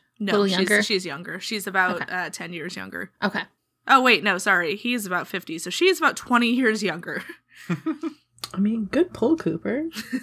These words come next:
Speaker 1: <laughs> He's a handsome man. Uh, she comes in. She's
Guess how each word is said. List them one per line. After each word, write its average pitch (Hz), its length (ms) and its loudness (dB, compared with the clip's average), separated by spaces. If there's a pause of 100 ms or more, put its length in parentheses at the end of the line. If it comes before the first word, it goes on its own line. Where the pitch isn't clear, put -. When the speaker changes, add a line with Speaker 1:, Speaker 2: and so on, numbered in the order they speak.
(520)
Speaker 1:
<laughs> - 920 -20
He's 320 160 -4
a 294 60 -2
handsome 185 500 -4
man. 160 340 -6 (480)
Uh, 202 220 6
she 247 240 0
comes 240 300 0
in. 202 400 2 (120)
She's - 480 -6